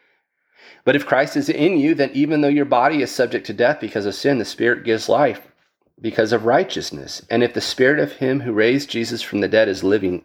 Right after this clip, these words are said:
in you, he who raised Christ from the dead will also give life to your mortal bodies because of his Spirit who lives in you." So this is a guarantee. It's a promise of what is to come. What is to come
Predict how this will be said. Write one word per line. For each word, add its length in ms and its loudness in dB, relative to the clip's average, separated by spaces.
in 220 -2
you, 200 -2
he 260 -2
who 160 2
raised 360 0
Christ 520 -2
from 220 -4
the 80 2
dead 360 0
will 100 -8
also 380 -4
give 240 -8
life 300 -2
to 80 0
your 100 4
mortal 340 2
bodies 420 0
because 340 -6
of 120 -6
his 180 -10
Spirit 400 -6
who 180 0
lives 480 -2
in 200 -2
you." 200 -8
So 140 -8
this 220 2
is 120 2
a 140 4
guarantee. 800 0
It's 140 -10
a 80 2
promise 880 -2
of 100 -18
what 220 2
is 180 -2
to 100 -16
come. 580 -16
What 140 4
is 100 -2
to 80 -4
come 380 0